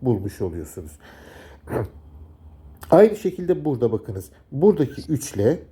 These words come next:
buradaki küp kök birbirlerini götürüyor. Bunlar da birbirlerini götürüyor. X ne geldi buradan o zaman?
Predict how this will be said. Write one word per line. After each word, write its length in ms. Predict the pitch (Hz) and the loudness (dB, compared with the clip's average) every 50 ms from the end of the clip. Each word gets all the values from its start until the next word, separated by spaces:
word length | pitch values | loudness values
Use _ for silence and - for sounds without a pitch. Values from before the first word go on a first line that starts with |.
| - | 0
buradaki 420 | 165 190 180 131 135 - - - 175 | 4 4 4 4 4 0 -2 -6 -14
küp 320 | - - - 147 - - | -12 -10 -10 -10 -8 -6
kök 300 | - 110 - - - - - - - | -4 -4 -4 -6 -10 -18 -14 -6 -2
birbirlerini 640 | 139 123 110 107 110 98 101 101 92 90 87 92 87 | -2 0 0 0 0 2 2 0 0 -2 -6 -8 -4
götürüyor. 640 | 82 113 117 117 - 156 147 151 147 151 151 151 - - - - _ _ - | 0 0 0 0 0 2 4 6 6 6 4 0 -6 -18 -20 -20 _ _ -4
Bunlar 360 | - 139 135 131 123 117 113 113 | -4 -2 0 2 2 0 0 -2
da 120 | 98 87 | -4 -4
birbirlerini 540 | 104 117 123 135 147 139 143 139 135 135 135 | -4 -2 -2 -2 0 2 2 0 0 0 -2
götürüyor. 460 | 131 135 131 - 143 127 139 147 151 151 - - - - - | -2 -2 -2 -2 0 2 2 2 2 0 -4 -18 -20 -14 -10
X 240 | - 135 - - - | -10 -10 -10 -4 -2
ne 80 | 170 160 | 0 2
geldi 400 | 139 135 123 110 104 98 101 85 | 4 4 2 4 2 0 -2 -4
buradan 280 | 95 92 - 101 92 90 | -6 -6 -6 -6 -8 -8
o 40 | 85 | -8
zaman? 340 | 82 87 90 113 143 165 | -8 -6 -4 -2 -4 -4